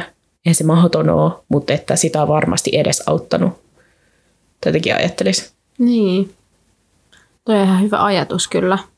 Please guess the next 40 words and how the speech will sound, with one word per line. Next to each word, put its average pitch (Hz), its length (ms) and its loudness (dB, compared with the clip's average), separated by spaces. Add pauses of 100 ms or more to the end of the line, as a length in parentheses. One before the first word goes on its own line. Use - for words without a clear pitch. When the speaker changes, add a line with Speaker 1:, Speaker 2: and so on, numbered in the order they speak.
(300)
Speaker 1:
Mm. 190 280 2 (380)
Speaker 2:
En 190 140 -2
Speaker 1:
Koska - 200 0
eihän 175 160 2
se 170 100 2
Speaker 2:
ajatellut. 170 60 -6
Speaker 1:
periaatteessa 170 920 2
ennen 165 580 2 (760)
Voldemortia 160 760 2
ollut 175 380 2
sinänsä 185 560 0
pimeällä 156 400 2
puolella, 180 640 0
koska - 260 -2
sehän 135 220 0
meni 147 180 2
niinku 247 220 2
Speaker 2:
Ei. 160 200 0
Speaker 1:
etsimään 131 420 0
sitä 160 300 -2
ja 170 180 4
Speaker 2:
Mm. - 40 2
Speaker 1:
niinku 139 220 0
oppimaan 165 560 -2
häneltä, - 400 0
mut 143 120 -2
sitten - 300 -6 (600)
Voldemort 175 500 0
päätti 180 300 -2
niinku 311 180 2
Speaker 2:
Mielenkiintoista 233 800 0 (180)
nyt 214 220 2 (140)
olisi 208 260 2
tietää, 220 460 0
että 180 180 -2
mikä 196 220 0
sen 220 200 0
Oraven 196 400 0
rooli 180 400 2
on 165 80 -2